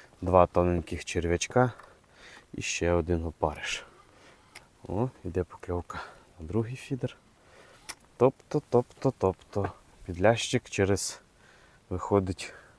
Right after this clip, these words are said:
майже тиждень захотів все-таки черв'яка і клюнув на нього. Зручно зараз закрив собі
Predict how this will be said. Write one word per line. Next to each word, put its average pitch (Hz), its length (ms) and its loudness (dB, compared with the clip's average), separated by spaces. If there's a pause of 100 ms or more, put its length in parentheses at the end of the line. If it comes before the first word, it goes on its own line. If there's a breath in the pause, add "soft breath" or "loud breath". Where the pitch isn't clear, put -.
майже 92 380 2
тиждень 117 480 0 (680)
захотів 95 520 4
все-таки - 440 -4
черв'яка 90 560 4 (960 loud breath)
і 113 80 -4
клюнув 90 460 4
на 90 120 6
нього. 90 400 0 (640 loud breath)
Зручно 87 460 2
зараз 85 260 2
закрив 95 320 0
собі 82 380 -6